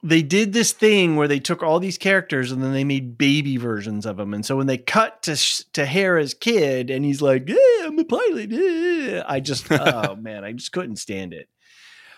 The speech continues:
Speaker 1: Uh,
Speaker 2: Well, too bad, 'cause you're probably gonna get, like, a teenage Jason
Speaker 1: <sighs>
Speaker 2: now.
Speaker 1: my
Speaker 2: That's gonna
Speaker 1: God.
Speaker 2: happen.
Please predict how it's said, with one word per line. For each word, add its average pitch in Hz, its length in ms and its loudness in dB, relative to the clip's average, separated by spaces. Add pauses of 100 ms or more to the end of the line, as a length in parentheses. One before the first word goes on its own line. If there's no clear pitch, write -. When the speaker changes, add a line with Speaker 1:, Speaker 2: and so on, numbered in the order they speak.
Speaker 1:
Uh, 123 180 2
Speaker 2:
Well, 135 220 4
too 156 180 0
bad, 131 300 2
'cause 113 140 -2
you're 104 80 -6
probably 113 240 2
gonna 107 120 0
get, 101 160 0
like, 95 120 -2
a 92 40 -4
teenage 98 640 -4
Jason 98 400 0 (120)
Speaker 1:
<sighs> 104 120 -14
Speaker 2:
now. 90 380 -2
Speaker 1:
my - 80 -20 (100)
Speaker 2:
That's 95 160 -6
gonna 92 180 -6
Speaker 1:
God. 90 60 -8
Speaker 2:
happen. 90 360 -8